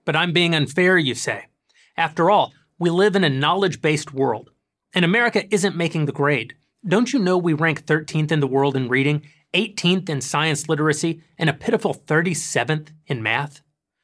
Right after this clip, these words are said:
To which I say, "So what?" It wasn't Singapore that split the atom,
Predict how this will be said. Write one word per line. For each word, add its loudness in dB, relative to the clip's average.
To -6
which 0
I 0
say, -2
"So -2
what?" 0
It -4
wasn't 0
Singapore 0
that -8
split -4
the -2
atom, -2